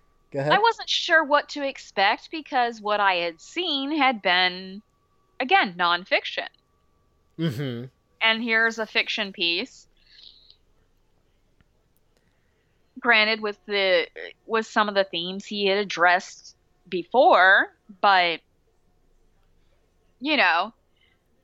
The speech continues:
Speaker 1: <laughs> Yeah.
Speaker 2: And, and, and, and, and I think that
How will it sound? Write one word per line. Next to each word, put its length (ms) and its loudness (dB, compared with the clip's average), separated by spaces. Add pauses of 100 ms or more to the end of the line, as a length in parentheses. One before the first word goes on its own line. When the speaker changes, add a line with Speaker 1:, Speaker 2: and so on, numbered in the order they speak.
(840)
Speaker 1:
<laughs> 60 -16 (2000)
Yeah. 420 -6 (120)
Speaker 2:
And, 180 -6
and, 200 0
and, 200 2
and, 160 2 (160)
and 160 0
I 140 2
think 320 -10 (160)
that 380 4